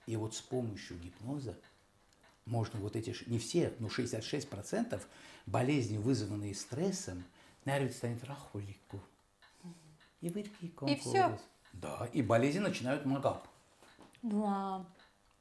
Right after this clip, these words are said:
Speaker 2: В-, вылечить?
Speaker 1: Болезни, вызванные стрессом, они засыпают все. Есть сухкурайгус.
Speaker 2: Мгм.
Speaker 1: Сухкурайгус есть генетика.
Speaker 2: Ну, есть,
Speaker 1: Понимаете,
Speaker 2: естественно,
Speaker 1: да?
Speaker 2: да.
Speaker 1: Генетика от мамы, от папы. А есть сухкурайгус, который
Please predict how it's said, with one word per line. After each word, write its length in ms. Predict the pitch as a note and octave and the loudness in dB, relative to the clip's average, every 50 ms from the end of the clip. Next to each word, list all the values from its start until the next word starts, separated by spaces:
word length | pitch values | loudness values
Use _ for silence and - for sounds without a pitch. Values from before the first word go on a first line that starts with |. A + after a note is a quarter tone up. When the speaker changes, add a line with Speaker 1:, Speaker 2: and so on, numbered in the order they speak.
| _ _ _ - | _ _ _ -12
Speaker 2:
В-, 220 | G3+ - G3+ G#3 - - - - - | -10 -8 -8 -8 -10 -10 -16 -14 -4
вылечить? 240 | G3 G#3+ B3+ A#3+ - | 2 4 8 10 12
Speaker 1:
Болезни, 560 | D#3 C#3+ D3+ E3+ F3 E3 C3+ A#2 C3 C#3+ B2+ | 12 12 12 12 12 12 12 12 8 8 8
вызванные 800 | A#2 A#2 B2 E3 E3 C3+ G#2+ G#2+ G#2+ A2+ A2+ A2 A2 G#2+ G2+ G2 | 8 10 12 12 12 12 10 8 6 6 6 6 4 2 0 0
стрессом, 760 | - - - A2 G2+ A2+ C3 F3+ G3 G3 - G3+ F#3 F3+ F3 - - - - | -2 -4 -4 -2 0 0 2 2 0 0 0 0 -2 -2 -4 -6 -12 -14 -10
они 500 | - A2 G#2 G#2+ A2+ C#3+ F3 E3+ - - - | -4 -2 0 2 2 2 2 2 -2 -8 -10
засыпают 800 | - G2 G#2+ G#2 - - A#2+ - - - G2 F#2 F#2 F2+ F2+ - - - | -6 -4 -2 -2 0 -2 -4 -6 -6 -10 -12 -12 -12 -12 -14 -16 -18 -18
все. 160 | - - F2+ - - - _ _ - - - - - | -16 -14 -14 -16 -16 -20 _ _ -20 -20 -14 0 4
Есть 200 | F3 F3 F3+ - | 4 6 6 6
сухкурайгус. 760 | G#3 C#3+ - - - C3+ B2 B2 A#2 A2 - - - - - - - - _ - | 4 2 2 0 0 0 0 0 0 -2 -6 -10 -14 -16 -18 -20 -20 -20 _ -4
Speaker 2:
Мгм. 260 | A#3 G#3+ G3+ B3 C4 C4 | -2 2 4 2 2 2
Speaker 1:
Сухкурайгус 600 | - A3+ F3+ - - D#3+ D#3+ D#3+ E3+ E3 - F3 | 2 2 2 2 4 2 2 2 2 0 2 2
есть 160 | D#3 C3 A#2+ | 2 2 4
генетика. 600 | A#2 C3+ C3 C3 A2+ G2 - - F2 - - - - - - _ _ _ - - | 6 6 6 6 6 4 -2 -6 -10 -10 -12 -14 -16 -18 -20 _ _ _ -8 -4
Speaker 2:
Ну, 80 | G#3 | -2
есть, 320 | G3 G3+ G3 G3 - - - | 0 0 0 -2 -6 -12 -12
Speaker 1:
Понимаете, 360 | - - A2 A#2 A#2 G2+ A2+ A#2 | -6 0 2 4 4 4 2 4
Speaker 2:
естественно, 300 | A2+ D#3 G3+ G3+ F#3+ F#3+ | 6 6 6 6 6 2
Speaker 1:
да? 180 | F#3+ G3+ G3 G3+ | 0 0 0 0
Speaker 2:
да. 60 | - | 0
Speaker 1:
Генетика 460 | G2+ A2+ B2 B2+ C3 A2+ - - B2+ A#2+ | 4 6 8 8 8 6 6 6 4 4
от 100 | A#2+ C3+ | 4 6
мамы, 320 | D3 D#3 D#3 D3+ B2+ A2+ | 6 6 6 6 4 2
от 160 | A2 - - | 2 0 -2
папы. 340 | - G2+ G2+ G2 - G2 - - - - - | -4 -2 -2 -2 -4 -6 -8 -8 -14 -20 -12
А 100 | - G2+ | -2 2
есть 320 | B2+ F3 F3+ F3+ - - - | 4 4 4 2 0 -8 -10
сухкурайгус, 600 | - - C#3 C3 - - A#2 A#2+ A#2+ A#2 A#2 - | -2 -2 -2 -2 0 0 2 2 2 2 0 -2
который 540 | - A2 A2 A2 - D3 C#3+ D3 C#3+ C#3+ | -2 -4 -4 -2 2 2 4 4 4 2